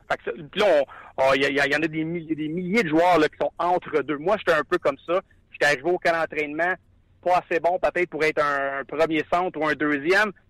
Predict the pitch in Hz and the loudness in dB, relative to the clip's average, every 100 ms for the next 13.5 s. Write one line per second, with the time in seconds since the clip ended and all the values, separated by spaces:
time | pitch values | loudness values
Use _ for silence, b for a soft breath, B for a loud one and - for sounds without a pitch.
0 | _ - 170 - 180 175 175 147 165 185 | _ -6 -6 2 2 4 0 0 0 -2
1 | - 156 143 185 160 143 160 156 151 165 | -2 -2 2 4 4 2 2 2 0 0
2 | 151 143 143 143 135 175 - 143 147 143 | 0 0 -2 -2 -4 -6 -2 -4 -2 -2
3 | 143 139 160 156 147 - 147 131 147 170 | -4 -2 -2 0 -2 -2 -6 -2 0 2
4 | 143 139 135 - - 165 180 _ _ _ | 2 2 -2 -4 0 2 0 _ _ _
5 | 135 135 135 151 170 175 180 170 156 151 | -4 -4 -4 -2 2 2 4 2 2 -2
6 | 139 135 170 156 - 226 180 - 190 180 | -6 -2 0 -2 -2 -2 -2 0 -2 -2
7 | - 175 151 151 165 190 196 b b b | -2 0 0 0 0 2 0 b b b
8 | b 127 127 127 127 131 131 143 143 147 | b -2 2 2 4 2 0 -4 0 -2
9 | 143 139 151 143 170 180 175 _ _ _ | 0 -2 0 4 6 6 2 _ _ _
10 | _ - 180 - 165 - 175 196 175 143 | _ -4 -4 -4 -10 -2 2 2 2 -2
11 | 165 180 156 151 165 165 160 147 156 151 | 0 0 0 -2 -6 -6 -8 -4 -2 0
12 | 175 143 - 170 175 147 147 139 156 156 | 0 -2 -6 -8 -8 -8 -8 -2 -2 0
13 | 143 139 135 170 | -2 -2 -6 -10